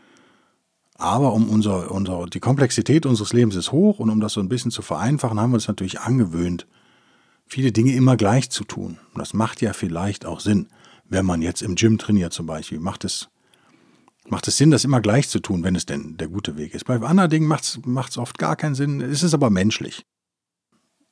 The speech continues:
Was können wir also tun? Das ist ja, es mag jetzt banal klingen, es sind drei, drei Schritte oder wie ich eben gesagt habe, vielleicht sogar vier, wenn man noch dann in die Zukunft, äh, guckt. Das ist ja sch-, nicht schwer zu verstehen, versteht jeder sofort. Ja,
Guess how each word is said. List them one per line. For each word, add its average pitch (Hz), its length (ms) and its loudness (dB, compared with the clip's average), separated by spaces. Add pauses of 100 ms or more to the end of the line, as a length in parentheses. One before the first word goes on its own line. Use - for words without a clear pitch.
Was - 140 0
können 190 160 6
wir 151 80 6
also 120 140 0
tun? 185 520 0 (760)
Das 127 300 -6
ist - 220 -4
ja, 127 240 4 (400)
es 120 80 -8
mag 143 200 4
jetzt - 140 -2
banal 104 380 2
klingen, 180 180 4
es 120 120 2
sind 113 100 0
drei, 85 200 -4 (140)
drei 76 240 -6
Schritte 165 480 0
oder 90 240 -6
wie 92 60 -8
ich - 100 -12
eben 87 140 -8
gesagt 85 180 -8
habe, 82 100 -10
vielleicht 80 220 -10
sogar 76 180 -10
vier, 110 400 -2
wenn 92 120 -6
man 85 120 -6
noch 85 160 -10
dann 82 200 -6
in 82 80 -8
die 80 100 -8
Zukunft, - 540 -6
äh, 107 200 -6
guckt. - 280 -12 (1160)
Das - 200 -4
ist 139 140 0
ja 135 100 4
sch-, 120 200 0
nicht 120 300 0
schwer 123 280 2
zu 113 100 -2
verstehen, 143 400 2
versteht 113 320 -2
jeder 113 180 0
sofort. 123 400 -2
Ja, 131 380 0